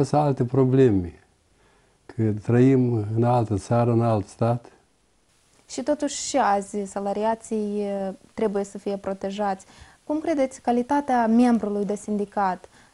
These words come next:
Speaker 2: e, s-a schimbat față de perioada care a fost atunci? Sunt astăzi oamenii mai implicați în ceea ce înseamnă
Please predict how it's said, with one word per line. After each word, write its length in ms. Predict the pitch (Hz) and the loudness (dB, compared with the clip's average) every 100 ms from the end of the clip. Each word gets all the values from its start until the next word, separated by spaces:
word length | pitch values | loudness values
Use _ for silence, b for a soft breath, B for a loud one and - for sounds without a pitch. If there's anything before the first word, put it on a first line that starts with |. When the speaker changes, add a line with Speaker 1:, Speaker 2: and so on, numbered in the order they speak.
| _ - | _ -6
Speaker 2:
e, 200 | 202 196 | -4 0
s-a 180 | 320 | 2
schimbat 540 | 359 330 269 226 226 240 | 2 2 4 6 6 4
față 260 | 240 240 | -2 0
de 100 | 214 | -2
perioada 440 | 214 208 208 214 202 | -2 0 0 0 -2
care 220 | - 190 | -4 -4
a 60 | 190 | -4
fost 280 | 196 190 | -6 -6
atunci? 320 | 190 185 185 180 | -8 -8 -10 -10
Sunt 300 | - 320 311 | -6 -2 0
astăzi 380 | 285 285 254 | 0 0 -2
oamenii 380 | 226 254 254 240 | 0 0 2 2
mai 280 | 226 226 226 | 2 0 2
implicați 760 | 226 220 208 - 240 214 - | 0 0 -6 0 0 0 -6
în 80 | 190 | -12
ceea 260 | 190 202 196 | -6 -4 -4
ce 140 | 196 | -6
înseamnă 540 | 190 185 208 214 185 | -8 -4 -2 -2 -4